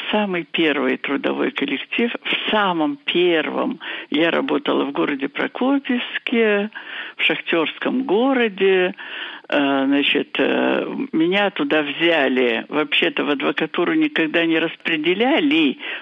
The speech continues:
по разнарядке государственной комиссии, потому что это не государственная организация.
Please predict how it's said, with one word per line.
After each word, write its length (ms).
по 340
разнарядке 1080
государственной 720
комиссии, 560
потому 320
что 160
это 160
не 120
государственная 880
организация. 1080